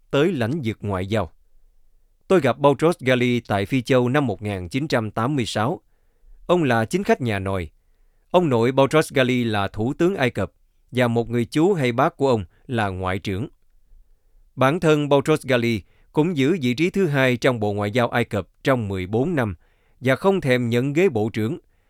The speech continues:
chỉ bởi, theo lời đồn, vợ ông là dân Do Thái. Trong vài bữa ăn tối đầu tiên,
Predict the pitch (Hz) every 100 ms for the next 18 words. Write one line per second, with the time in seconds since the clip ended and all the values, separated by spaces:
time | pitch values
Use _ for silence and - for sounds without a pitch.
0 | _ _ - 151 131 123 156 151 143 -
1 | 165 147 101 98 95 101 92 - _ _
2 | 123 131 139 160 170 151 98 95 101 110
3 | 98 107 92 101 123 - _ _ _ _
4 | _ _ _ _ _ _ _ _ _ _
5 | _ _ _ _ _ _ - 170 165 147
6 | 123 113 113 160 147 139 151 185 113 92
7 | 90 120 101